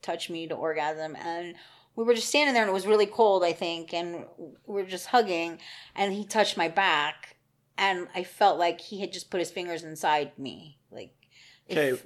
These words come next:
Speaker 2: but there was, like, a line of people outside at the little
Speaker 1: Yeah.
Speaker 2: pole,
Speaker 1: <laughs>
Speaker 2: and there was, there was two people inside the bus stop, one tall black dude with a big puffy bomber jacket, and some other, like, little Asian grandma type person.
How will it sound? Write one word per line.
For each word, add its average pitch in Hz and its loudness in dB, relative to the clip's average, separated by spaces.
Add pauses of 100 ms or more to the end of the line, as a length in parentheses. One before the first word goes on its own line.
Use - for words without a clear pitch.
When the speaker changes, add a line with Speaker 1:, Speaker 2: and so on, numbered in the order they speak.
Speaker 2:
but 143 4
there 156 8
was, 147 8
like, 147 2
a 151 0
line 156 4
of 180 -4
people 151 0
outside 139 2
at 131 0
the 127 -4
little 131 0
Speaker 1:
Yeah. 160 2
Speaker 2:
pole, 127 6 (140)
Speaker 1:
<laughs> 190 -8
Speaker 2:
and 269 4
there 170 8
was, - 2 (300)
there 165 6
was 160 2 (540)
two 226 -2
people 208 2
inside 165 2
the 135 0
bus 127 2
stop, 123 0
one 165 2
tall 170 6
black 147 4
dude 139 2
with 127 2
a 123 0
big 135 -2
puffy 147 0
bomber 139 2
jacket, 127 -2 (400)
and 143 -2
some 160 2
other, 151 8
like, 147 2
little 143 4
Asian 143 0
grandma 131 0 (300)
type 123 -2
person. 120 -4